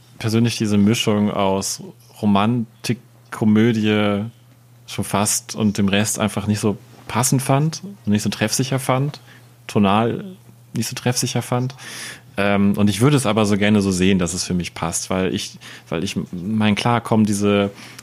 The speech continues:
Kontraste ja auch im echten Leben vor, es passieren böse Sachen, man hat aber auch die leichteren Momente. Irgendwie passte für mich da aber was in der Inszenierung nicht.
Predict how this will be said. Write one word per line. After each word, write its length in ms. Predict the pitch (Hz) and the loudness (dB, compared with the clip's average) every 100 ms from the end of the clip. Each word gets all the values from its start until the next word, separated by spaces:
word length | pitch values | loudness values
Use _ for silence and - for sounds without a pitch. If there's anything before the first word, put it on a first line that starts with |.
| - - | -18 -4
Kontraste 480 | 113 101 107 - | -2 0 -2 0
ja 80 | 101 | 0
auch 140 | 101 101 | 2 2
im 60 | |
echten 260 | 95 107 107 | 0 -2 -2
Leben 220 | 101 98 | 0 0
vor, 720 | - 123 131 110 - 53 - - - 52 - | 0 2 2 0 -4 -10 -14 -16 -20 -18 -14
es 80 | - | -6
passieren 400 | 104 - 113 104 | -4 2 2 4
böse 240 | 113 110 | 2 2
Sachen, 340 | 110 107 107 | 0 0 0
man 120 | 98 101 | 0 0
hat 100 | 107 | 0
aber 140 | 104 | 0
auch 100 | 95 | -2
die 280 | - 101 92 | -2 -4 -2
leichteren 420 | 95 101 117 127 | 0 -2 -2 -2
Momente. 500 | 120 120 117 117 120 - - - - - - | 0 2 0 0 -4 -6 -18 -18 -20 -12 0
Irgendwie 300 | 127 117 107 101 - | 2 2 0 -4 -6
passte 260 | 110 - - | -4 -4 -4
für 140 | 107 | 2
mich 160 | 107 107 | 2 2
da 100 | 98 | 2
aber 140 | 95 | 2
was 180 | 101 - | 0 0
in 60 | |
der 100 | 95 | 0
Inszenierung 500 | 95 - 101 117 117 | 0 -2 0 0 2
nicht. 300 | 104 101 - | 2 2 -2